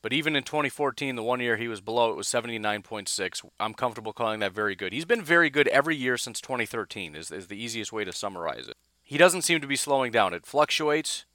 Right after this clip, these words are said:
but he had his best year ever, according to P F F, in twenty seventeen with Miami. And then in twenty eighteen, it wasn't his best year, but it was actually graded as his third best year at thirty,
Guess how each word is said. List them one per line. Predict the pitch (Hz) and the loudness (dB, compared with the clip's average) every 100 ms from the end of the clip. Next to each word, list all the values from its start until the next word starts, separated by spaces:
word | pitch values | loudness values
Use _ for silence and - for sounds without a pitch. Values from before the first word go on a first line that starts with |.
| _ _ _ 127 | _ _ _ 0
but | 120 - | 2 0
he | 139 | 0
had | 139 147 | 8 8
his | 139 127 110 | 8 0 -6
best | 110 - 175 - | 6 6 6 0
year | 160 151 - | 0 0 8
ever, | 147 117 101 | 8 8 0
according | 120 123 123 123 | -2 -2 -2 -4
to | |
P | - 131 | -4 -4
F | 120 | -2
F, | 104 101 | -2 -4
in | - | -8
twenty | - 143 143 | -6 -2 -2
seventeen | 139 - 123 120 - 175 160 127 | 0 4 4 4 -6 -4 -4 -4
with | - | -4
Miami. | 117 123 185 135 80 - _ _ _ _ _ _ | 0 4 4 4 0 -12 _ _ _ _ _ _
And | 120 | -2
then | 135 143 | 2 2
in | |
twenty | - 143 143 135 | 2 0 2 2
eighteen, | 127 - 117 113 120 - _ _ 101 | 0 -2 -8 -8 -10 -16 _ _ 0
it | |
wasn't | 123 120 | 0 2
his | 127 92 | -2 2
best | 120 110 - | 4 4 -2
year, | 95 110 135 _ _ _ _ | -6 -6 -8 _ _ _ _
but | 131 143 | -2 0
it | |
was | 135 | 6
actually | 120 107 117 110 | 6 6 -2 -6
graded | 110 113 110 107 | -2 0 2 2
as | 101 - | 0 0
his | 117 - | -4 -6
third | - 127 135 117 | -2 0 0 4
best | 120 120 - | 4 4 0
year | 104 90 - _ _ _ - | -8 -8 -10 _ _ _ -2
at | 104 - _ _ | -2 -2 _ _
thirty, | - - 110 110 117 110 | -20 -8 -6 -4 -4 -4